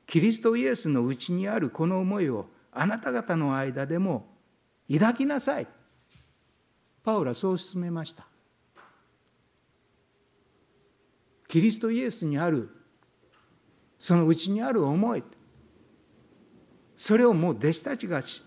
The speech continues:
もう自分が死の間際まで愛された、愛し通されたというそのキリストの愛です。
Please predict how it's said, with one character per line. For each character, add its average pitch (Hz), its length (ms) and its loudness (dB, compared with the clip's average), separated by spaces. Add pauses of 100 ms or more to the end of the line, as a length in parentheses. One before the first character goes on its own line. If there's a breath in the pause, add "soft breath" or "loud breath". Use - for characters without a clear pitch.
(180)
も 185 200 2
う 139 40 -2
自 151 160 -4
分 214 180 -2
が 214 80 0
死 - 180 2
の 233 120 4
間 175 200 0
際 233 180 0
ま 254 160 0
で 185 140 0
愛 190 200 0
さ 226 160 -2
れ 196 100 -4
た、 - 220 -12 (420)
愛 214 160 4
し - 140 0
通 226 220 2
さ 247 160 -2
れ 226 100 -2
た - 220 -6
と - 160 -4
い 175 80 4
う - 40 2
そ 165 140 -2
の 147 80 -2
キ 196 140 -4
リ 196 120 0
ス - 80 -4
ト 196 120 -4
の 170 220 -2 (220 loud breath)
愛 160 280 2
で 117 100 -4
す。 - 260 -8